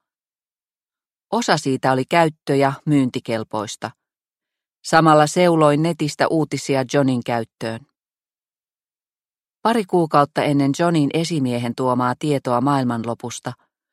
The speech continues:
olin noukkinut jokivarresta viisi nälkiintynyttä, väsynyttä, rääsyistä lasta, jotka olivat tulleet rajan yli omatekoisella lautalla.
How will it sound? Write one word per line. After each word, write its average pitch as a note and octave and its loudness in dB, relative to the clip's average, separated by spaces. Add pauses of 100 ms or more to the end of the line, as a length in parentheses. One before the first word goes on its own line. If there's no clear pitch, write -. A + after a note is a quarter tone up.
(320)
olin D#3 4
noukkinut D#3 2
jokivarresta C3+ -2
viisi D3+ -2
nälkiintynyttä, C#3 -2 (240)
väsynyttä, C3 -6
rääsyistä B2 -2
lasta, B2+ -4 (600)
jotka D#3+ 2
olivat D#3 2
tulleet D3+ 2
rajan D#3 0
yli C3+ -2 (180)
omatekoisella B2 -2
lautalla. A2+ -4